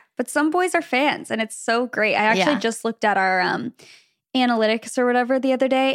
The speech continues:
Speaker 1: And
Speaker 2: On
Speaker 1: it
Speaker 2: Instagram?
Speaker 1: says, on Instagram, yeah. And it says that our audience is ninety-seven percent women and
Speaker 2: Really?
Speaker 1: three percent men.
Speaker 2: <laughs>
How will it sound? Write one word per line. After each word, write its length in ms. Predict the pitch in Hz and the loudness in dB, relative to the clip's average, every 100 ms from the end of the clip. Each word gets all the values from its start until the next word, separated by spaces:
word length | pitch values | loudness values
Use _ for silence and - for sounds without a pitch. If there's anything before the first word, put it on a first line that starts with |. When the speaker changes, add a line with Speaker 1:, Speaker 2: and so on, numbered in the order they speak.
| - | 0
Speaker 1:
And 60 | 214 | 0
Speaker 2:
On 60 | |
Speaker 1:
it 80 | 202 | 0
Speaker 2:
Instagram? 320 | - 233 294 | 0 2 2
Speaker 1:
says, 60 | 339 - | 0 -4
on 100 | 233 | -4
Instagram, 460 | 202 - 240 233 214 | -4 -6 -4 -2 -2
yeah. 80 | |
And 100 | 190 | -2
it 80 | 240 | -4
says 220 | - 214 | -4 -2
that 100 | 220 - | -2 0
our 320 | 214 196 - | 0 0 0
audience 400 | 220 202 226 240 | 0 0 0 0
is 140 | - 208 | -4 -4
ninety-seven 840 | 214 208 220 240 254 - 208 214 | -2 -2 0 0 0 0 -2 -2
percent 340 | 220 208 208 85 | -4 -4 -4 -4
women 380 | - 76 240 269 | -6 -2 -2 0
and 180 | 233 202 | 2 2
Speaker 2:
Really? 240 | 202 220 233 | 2 2 2
Speaker 1:
three 200 | 226 220 | 2 0
percent 420 | 247 - 220 226 226 | -2 -4 -4 -4 -2
men. 280 | 208 - | -4 -4
Speaker 2:
<laughs> 160 | - | -6